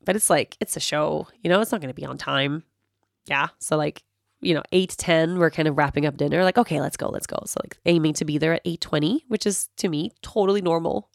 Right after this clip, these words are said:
for a concert. Like, to be, they never start on time ever in a million years. We get there, totally quiet, no one's playing, and we're so, 'cause I was a little worried, like, "What if she started and we miss her first song?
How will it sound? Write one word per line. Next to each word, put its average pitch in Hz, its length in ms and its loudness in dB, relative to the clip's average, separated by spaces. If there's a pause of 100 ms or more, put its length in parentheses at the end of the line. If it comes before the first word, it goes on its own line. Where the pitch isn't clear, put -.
(100)
for 151 380 0
a 170 60 -4
concert. - 420 -6
Like, - 240 -4
to 196 100 -4
be, 156 320 -6 (360)
they 440 120 -10
never 147 220 2
start 156 240 -2
on 156 80 0
time 151 300 -4
ever 294 180 2
in 170 100 4
a 175 40 -2
million 226 240 -2
years. 180 260 0 (720)
We 226 120 -2
get 196 220 2
there, 208 280 6 (520)
totally 214 340 2
quiet, 170 580 4
no 165 300 6
one's 202 260 4
playing, 147 500 2
and 160 80 -2
we're 147 140 0
so, - 440 2
'cause 202 200 2
I 180 140 4
was 170 260 0
a 175 80 2
little 180 240 6
worried, 160 160 8
like, 160 140 -2
"What 208 100 4
if 214 80 2
she 240 140 0
started 226 440 2
and 226 120 2
we 185 100 2
miss 170 300 2
her 165 100 -2
first - 380 -2
song? - 320 2